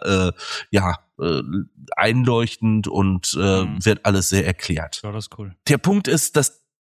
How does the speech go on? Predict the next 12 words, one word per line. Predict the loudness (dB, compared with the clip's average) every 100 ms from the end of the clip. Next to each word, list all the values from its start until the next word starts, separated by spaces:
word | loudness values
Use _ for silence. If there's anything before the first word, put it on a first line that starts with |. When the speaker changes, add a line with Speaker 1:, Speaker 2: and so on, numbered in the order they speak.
| 0
Speaker 1:
dieses | 2 2 0 -2 -10 -2
eigentlich | 0 0 0 0 -2
kleine | -4 0 2 2
Spiel | 0 0 0
ist | 2 2
so | 0 0
überproduziert. | 0 0 0 -2 0 0 0 2 2 0 -2
Das | 0 0
ist, | 0 0 0
äh, | 0 2
in | 2
dieser | 2 2 2 0